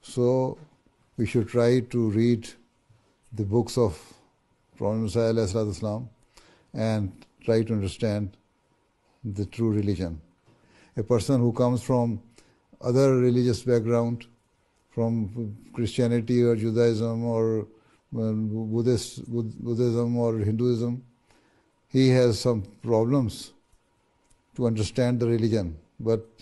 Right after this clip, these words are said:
being an old Muslim family, there should not be any problem for a Muslim family to start practicing immediately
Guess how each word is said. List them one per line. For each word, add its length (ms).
being 300
an 440
old 280
Muslim 340
family, 520
there 220
should 140
not 200
be 100
any 200
problem 560
for 160
a 60
Muslim 460
family 540
to 580
start 380
practicing 600
immediately 640